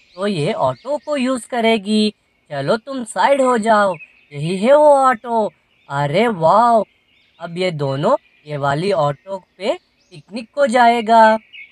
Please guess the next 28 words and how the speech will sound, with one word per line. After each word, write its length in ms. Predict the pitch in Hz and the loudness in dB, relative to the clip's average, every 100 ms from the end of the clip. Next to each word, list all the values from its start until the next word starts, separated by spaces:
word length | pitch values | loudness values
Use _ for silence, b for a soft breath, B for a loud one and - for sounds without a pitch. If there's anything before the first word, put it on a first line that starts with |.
| _ 139 | _ -12
अरे 360 | 135 135 165 190 | -10 -4 -2 -2
वाओ 460 | 143 143 156 202 | -2 0 2 2
बच्चों, 600 | 202 196 175 - 214 214 196 _ _ _ _ _ _ _ _ _ | 2 0 -2 -4 -2 0 -2 _ _ _ _ _ _ _ _ _
इस 180 | 156 135 | -18 -12
दस 300 | 143 175 208 190 | -2 -2 -2 -2
लड़की 460 | 165 160 156 214 220 160 | -2 -2 -6 -6 -6 -6
एक 180 | 175 190 | -8 -8
सोसाइटी 560 | 202 160 180 190 247 | -8 -8 -4 -4 -4
में 180 | 240 240 | -4 0
रहते 300 | 233 220 - 226 | 2 0 0 -6
हैं 340 | 214 220 175 _ - - _ | -4 -4 -6 _ -20 -20 _
और 240 | 131 156 180 | -4 -2 -2
ये 140 | 185 151 | -4 -4
दस 280 | 151 214 226 | -2 -4 -2
लड़की 420 | 202 175 160 247 | -4 -4 -8 -6
आज 320 | - 160 214 | 0 2 0
पिकनिक 500 | - 160 208 262 240 | -4 -20 -12 -10 -8
को 120 | 262 240 | -6 -2
जाएगा। 640 | 226 220 226 220 214 214 208 _ _ _ _ _ _ _ | 4 4 4 2 2 0 -2 _ _ _ _ _ _ _
वो 120 | 170 165 - | -10 -8 -10
पिकनिक 380 | 135 160 175 - - | -14 -10 -10 -10 -14
का 160 | 220 220 | -2 -2
वीडियो 420 | 190 196 190 220 247 | 0 -4 -2 0 4
हम 260 | 226 202 | 4 4
बाद 240 | 170 214 233 | 4 4 2
में 220 | 262 254 | 0 0
देख 220 | 233 226 | 0 0
लेंगी, 500 | 226 214 202 196 185 | 0 0 -2 -4 -8